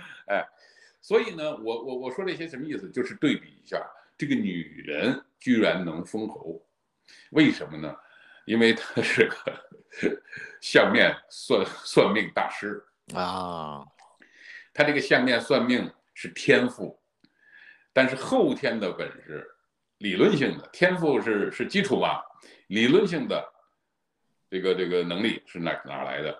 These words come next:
Speaker 1: 就是跟黄石公学的。
Speaker 2: 啊。
Speaker 1: 他就是黄石公的另一个有名的徒弟啊。这个许父很有意思，他是，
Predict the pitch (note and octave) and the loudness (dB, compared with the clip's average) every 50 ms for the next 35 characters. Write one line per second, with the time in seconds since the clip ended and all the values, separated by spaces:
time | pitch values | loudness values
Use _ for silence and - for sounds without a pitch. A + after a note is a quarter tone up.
0 | - _ _ - F#2 E2 - - - E2 E2 D#2+ - D#2 D2 D2 - - D2+ D#2 | -14 _ _ -4 -4 -2 -2 -4 -4 -4 -4 -4 -4 -4 -4 -4 -4 -6 -6 -6
1 | D#2 D2+ - - - - - _ _ _ _ _ _ _ _ _ _ _ _ _ | -6 -6 -8 -12 -18 -18 -20 _ _ _ _ _ _ _ _ _ _ _ _ _
2 | _ _ _ _ _ - - - F#2 G2 G#2+ A#2+ A#2 - - C#2+ - - - D#2+ | _ _ _ _ _ -12 -6 -2 2 4 6 6 6 4 2 -2 -4 -6 -4 -4
3 | E2 E2+ D#2 D#2 F2+ A#2+ B2+ A2 F#2 F2 E2 F2+ F2 - - - - F#2+ E2+ E2 | -4 -4 -2 2 4 6 6 6 4 4 4 4 4 4 2 -2 -2 0 0 0
4 | E2+ E2+ D#2+ F2 F2+ E2 D#2 - - - - D#2 D#2 D#2+ D2+ - - _ _ _ | 0 -2 -4 -2 -2 -2 -2 -4 -8 -10 -10 -8 -8 -8 -8 -10 -12 _ _ _
5 | - E2 D#2+ D2+ C#2+ - - - - - - - - - - - - - _ - | -4 -2 0 0 0 -2 -6 -12 -20 -20 -20 -20 -20 -20 -20 -20 -20 -20 _ 2
6 | F#3 F#3+ - - - A2 A2+ A2+ G3+ E3 G#2+ - - - - G2+ A#2+ D#3 G3 G3+ | 2 4 4 4 2 2 2 4 6 4 4 4 2 2 6 6 8 8 8 6
7 | D#3 G#2+ F2 E2+ F2+ F2+ E2+ - - D2 C#2 - _ _ _ - - - - - | 6 4 4 2 0 -2 -4 -4 -8 -12 -12 -14 _ _ _ -20 -20 -20 -20 -20
8 | - _ _ - - E3+ E3+ F3+ E3 C3 | -20 _ _ 2 4 4 4 4 0 0